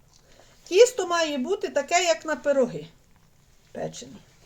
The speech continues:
Ого, тут тих коржиків буде. По правді Надя казала, що буде багато. Я думала, не настільки. Ось.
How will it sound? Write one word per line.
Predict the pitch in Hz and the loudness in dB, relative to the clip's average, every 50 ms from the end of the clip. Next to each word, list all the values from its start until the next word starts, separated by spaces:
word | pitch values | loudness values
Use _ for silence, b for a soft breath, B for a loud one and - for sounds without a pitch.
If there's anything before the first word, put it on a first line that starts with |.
| - _ _ _ _ _ _ _ - _ _ _ _ - _ - | -20 _ _ _ _ _ _ _ -20 _ _ _ _ -20 _ -16
Ого, | 233 202 190 247 247 | -14 -8 -4 -4 -4
тут | 247 - 247 240 | -4 -4 -6 -2
тих | - 240 240 - | -2 -2 -2 2
коржиків | - 285 262 247 240 240 - 254 247 | 2 2 2 2 -2 -4 -2 -2 -2
буде. | 220 254 285 269 247 | -2 -2 -4 -4 -4
По | - - | -4 -4
правді | - - 285 - 381 359 | -4 -4 -4 -2 -2 0
Надя | 339 311 277 277 277 | 0 2 2 2 0
казала, | 277 277 254 277 262 247 240 | 0 0 2 4 4 4 2
що | 240 - 233 | 2 -2 -2
буде | 226 220 226 | 2 2 2
багато. | 208 220 214 214 220 202 196 - - _ b b b b b b b b b | 4 2 2 0 0 -2 -4 -8 -14 _ b b b b b b b b b
Я | 202 180 | -18 -16
думала, | 175 208 208 208 208 208 214 | -12 -10 -8 -4 -4 -4 -4
не | 214 214 | -4 -6
настільки. | 208 196 202 - - - 277 269 - - - - - _ _ _ _ _ _ - - _ _ - - - - - - b b b b b b b b b b b b b b b b b b b b b b b b b b b b b b b b b b b b _ _ _ - - - - | -8 -8 -10 -10 -12 -14 -16 -16 -12 -12 -14 -14 -14 _ _ _ _ _ _ -20 -20 _ _ -20 -20 -20 -20 -20 -20 b b b b b b b b b b b b b b b b b b b b b b b b b b b b b b b b b b b b _ _ _ -20 -20 -20 -16
Ось. | - - - 494 | -16 -16 -16 -16